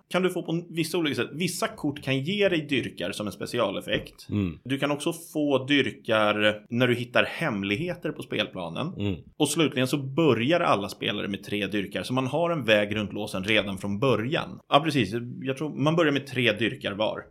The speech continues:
Speaker 2: Mm.
Speaker 1: Så är det. Den sista nyheten på spelplanen utöver det, det är att på ganska många rutor så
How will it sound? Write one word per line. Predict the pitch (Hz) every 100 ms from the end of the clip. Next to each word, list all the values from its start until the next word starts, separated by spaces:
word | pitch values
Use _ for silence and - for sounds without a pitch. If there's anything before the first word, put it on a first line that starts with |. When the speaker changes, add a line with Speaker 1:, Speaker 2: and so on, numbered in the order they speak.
| _ 139
Speaker 2:
Mm. | 131
Speaker 1:
Så | - 120
är | 90
det. | 76 - _
Den | 165 180
sista | 208 - - 202
nyheten | 214 208 151 139 117 127 120
på |
spelplanen | 120 120 101 - 90 - 98 151 165 165
utöver | 120 104 95
det, | 101 101 117
det | 151 143 139
är |
att | 127 - -
på | 131 131 - -
ganska | 160 170 131 - 180
många | 196 175 151 160
rutor | 160 147 156 113 - 95 135 190
så | - - 135 123 123